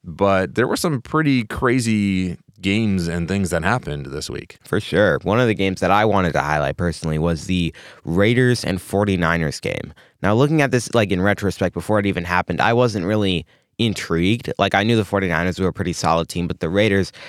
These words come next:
Speaker 2: have been struggling. Derek Carr hasn't really been on his game lately, and I think they realized that too, so that's why they put in Jared Stidham, and this was his first N F L start, and he got, and he cranked out two hundred and forty-six yards and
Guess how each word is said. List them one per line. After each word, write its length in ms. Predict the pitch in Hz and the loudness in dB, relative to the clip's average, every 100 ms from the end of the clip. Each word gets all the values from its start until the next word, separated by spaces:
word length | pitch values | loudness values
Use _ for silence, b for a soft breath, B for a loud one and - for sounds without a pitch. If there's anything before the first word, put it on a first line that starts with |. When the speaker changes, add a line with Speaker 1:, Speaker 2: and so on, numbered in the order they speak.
| B | B
Speaker 2:
have 260 | 98 104 98 | 0 0 0
been 140 | 90 | -4
struggling. 500 | - 92 85 87 85 | -2 0 0 -2 -2
Derek 320 | 92 98 98 | 0 2 2
Carr 240 | - 90 85 | 0 -2 -2
hasn't 300 | 87 80 - | -2 -4 -4
really 180 | 90 | -2
been 160 | 82 85 | -2 -2
on 140 | 82 | -4
his 100 | 80 | -6
game 240 | - 80 80 | -6 -6 -2
lately, 380 | 82 80 85 82 B B B B 104 | -2 0 -2 -4 B B B B -2
and 320 | 104 101 101 | 2 2 2
I 80 | 98 | 2
think 220 | 127 104 | 0 2
they 160 | 113 | 2
realized 360 | 117 98 92 87 | 4 4 2 2
that 180 | 87 - | 0 0
too, 180 | 120 101 | -2 -2
so 160 | 92 | 0
that's 200 | 101 113 | 0 0
why 100 | 104 | 0
they 120 | 90 87 | 0 0
put 200 | 101 90 | 0 0
in 340 | 87 82 55 | 0 -2 -6
Jared 360 | - 92 90 85 | -4 0 0 -2
Stidham, 680 | - - 107 87 80 69 64 | -6 -2 0 0 -2 -2 -4
and 120 | 92 | -2
this 160 | 107 - | -2 0
was 180 | 117 - | -2 0
his 320 | 98 92 - b b _ | 0 -2 -4 b b _
first 340 | - 131 156 - | 0 2 2 2
N 120 | 131 | 0
F 160 | 127 135 | 2 0
L 100 | 123 | 0
start, 400 | - 117 92 - b b _ - | 2 2 2 -2 b b _ -4
and 120 | 113 | -2
he 180 | 123 117 | 0 2
got, 160 | 131 | 0
and 180 | - 117 | 0 -2
he 60 | 120 | -4
cranked 400 | - 131 127 123 | -4 -2 0 2
out 220 | 113 87 | 2 0
two 160 | 135 135 | 0 0
hundred 260 | 117 127 | 2 0
and 100 | 110 | 0
forty-six 440 | 120 120 110 113 92 | 0 0 0 -4 -2
yards 240 | 92 - | -2 -2
and 160 | 87 | -6